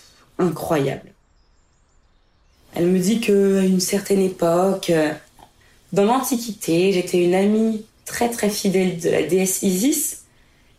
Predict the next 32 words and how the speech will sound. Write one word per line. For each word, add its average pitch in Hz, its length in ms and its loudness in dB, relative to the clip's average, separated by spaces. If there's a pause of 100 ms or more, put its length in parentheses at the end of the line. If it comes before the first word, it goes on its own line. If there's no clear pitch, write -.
(100)
et 240 240 2
que 202 160 0
je - 60 -4
faisais 190 340 0
partie 202 540 -2
d'un, 170 580 0
euh, 143 240 -2 (1500)
d'un 160 160 0
harem. 165 520 0 (920)
Et 170 160 0
que, - 180 0
euh, 202 360 2
dans 165 120 -2
ce 165 200 -4
harem, 165 720 0
moi, 170 220 2
j'avais 170 220 0
fait 190 260 -2
vœu 175 260 0
de 170 120 0
chasteté. - 680 -2 (920)
Euh, - 40 -20 (340)
voilà. - 160 -18 (460)
Et - 80 -20
qu'en - 180 -8
fait, 196 360 -2
euh, - 280 2 (800)
j'ai, - 540 -8
j'étais - 280 -10
très - 160 -2
fidèle, 180 560 0
euh, 156 260 0